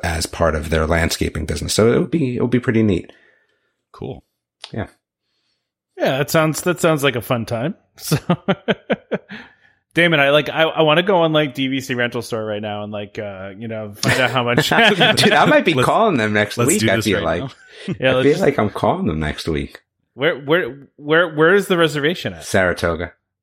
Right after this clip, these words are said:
Speaker 3: Okay.
Speaker 1: It's a Saratoga two bedroom. Um, let's see. So
Speaker 3: Looks
Speaker 1: it,
Speaker 3: like it's
Speaker 1: it
Speaker 3: fourteen and fourteen fifty per point is what they're paying for that.
Speaker 1: Okay. And that's a, the two bedroom, I think, I feel like is a lot of points for that.
Speaker 3: That's gotta be a lot of points, yeah.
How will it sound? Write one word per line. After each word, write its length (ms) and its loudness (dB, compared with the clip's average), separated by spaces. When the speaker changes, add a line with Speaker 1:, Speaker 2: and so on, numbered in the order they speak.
Speaker 3:
Okay. 180 -20
Speaker 1:
It's 80 -12
a 60 -4
Saratoga 640 -2
two 320 -4
bedroom. 1040 -6
Um, 560 2
let's 220 0
see. 300 2
So 340 0
Speaker 3:
Looks 160 2
Speaker 1:
it, 40 6
Speaker 3:
like 140 2
it's 120 0
Speaker 1:
it 80 -4
Speaker 3:
fourteen 420 2
and 320 -4
fourteen 400 0
fifty 340 0
per 160 -6
point 360 -4
is 120 -14
what 160 -18
they're 120 -20
paying 360 -20
for 80 -20
that. 800 -12
Speaker 1:
Okay. 300 0
And 100 2
that's 120 0
a, 240 4
the 100 -10
two 120 0
bedroom, 360 0
I 80 0
think, 200 -2
I 80 0
feel 200 2
like 100 2
is 100 -2
a 60 -4
lot 220 2
of 80 -8
points 300 -2
for 120 -6
that. 160 -6
Speaker 3:
That's 200 -4
gotta 220 4
be 120 2
a 60 2
lot 180 2
of 40 -6
points, 300 -6
yeah. 320 -6